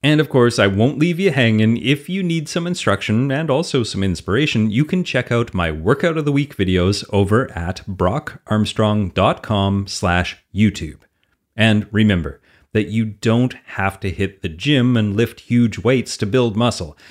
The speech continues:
You can do body weight exercises, use elastic bands, or even use objects around your home to challenge your muscles enough to stimulate them to get bigger.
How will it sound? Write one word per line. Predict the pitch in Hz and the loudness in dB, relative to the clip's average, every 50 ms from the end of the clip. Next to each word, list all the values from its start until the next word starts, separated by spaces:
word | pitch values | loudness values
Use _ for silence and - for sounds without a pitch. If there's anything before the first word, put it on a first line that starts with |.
| - - _ - | -20 -18 _ -2
You | 143 143 | 0 2
can | - 151 135 | 2 2 2
do | 123 139 143 131 | 2 2 0 0
body | 104 - - - 135 131 120 101 | 0 -2 -2 0 0 2 2 2
weight | 95 90 82 | 2 0 0
exercises, | 85 82 - - - 82 - 80 76 76 76 78 78 78 - - | -4 -6 -6 -8 -10 -8 -8 -8 -8 -8 -10 -12 -14 -14 -14 -8
use | - 117 143 147 143 120 | 0 2 2 2 4 2
elastic | 117 104 104 104 104 101 113 117 - - 120 101 - _ - | 0 0 0 -2 -2 -4 -4 -6 -6 -6 -8 -8 -8 _ -4
bands, | 104 113 120 113 98 85 78 78 82 | -2 0 0 0 -2 -2 -4 -4 -2
or | 101 98 98 95 - - - - - - _ | 0 0 0 -2 -4 -12 -20 -20 -20 -10 _
even | - 156 165 185 190 | -2 0 2 2 2
use | 190 185 175 143 123 | 4 4 2 2 0
objects | - 90 113 131 143 - 165 - - | -2 -2 -2 -2 -2 -4 -6 -4 -4
around | 131 123 131 143 147 139 117 | -2 -2 0 0 0 0 0
your | 104 87 - | 0 0 2
home | - 131 160 165 143 104 82 | 2 2 2 4 2 0 0
to | - 95 85 | -2 -6 -8
challenge | 78 - - - - 117 123 135 147 147 - | -8 -8 -8 -6 -4 -2 0 0 0 0 -2
your | 170 170 | -2 -2
muscles | 147 113 95 - - 135 135 131 - | -2 -2 -2 -2 -2 -2 -2 -2 -2
enough | - - 143 147 131 92 82 95 - - _ _ - | -4 -4 -4 -2 -2 -2 -2 -4 -6 -8 _ _ -2
to | 113 120 151 156 - | 0 0 0 -2 -4
stimulate | - - - 98 90 87 87 98 113 123 - - | -8 -4 -2 0 0 2 2 0 0 -2 -2 -2
them | 165 170 175 175 175 _ _ - | -2 -2 -2 -2 -6 _ _ -2
to | 160 165 | 0 0
get | 165 190 190 - | 0 0 -2 0
bigger. | 117 165 220 202 113 98 - | 0 0 0 0 -4 -6 -10